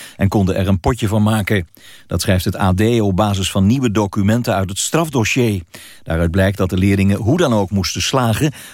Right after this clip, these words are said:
om de naam van de school hoog te houden. Ze mochten spieken en onderhandelen over behaalde resultaten.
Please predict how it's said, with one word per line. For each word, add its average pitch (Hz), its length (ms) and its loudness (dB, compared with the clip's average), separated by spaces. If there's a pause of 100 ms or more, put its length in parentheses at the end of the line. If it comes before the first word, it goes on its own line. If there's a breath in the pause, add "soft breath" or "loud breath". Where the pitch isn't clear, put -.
om 90 120 0
de 87 100 2
naam 143 280 2
van 107 140 0
de 90 80 -2
school 98 340 0
hoog 135 240 0
te 160 80 -2
houden. 117 440 0 (320 loud breath)
Ze - 120 -2
mochten 165 240 0
spieken 208 520 -4
en 143 240 0
onderhandelen 113 520 2
over 107 280 0
behaalde 101 340 2
resultaten. 107 760 0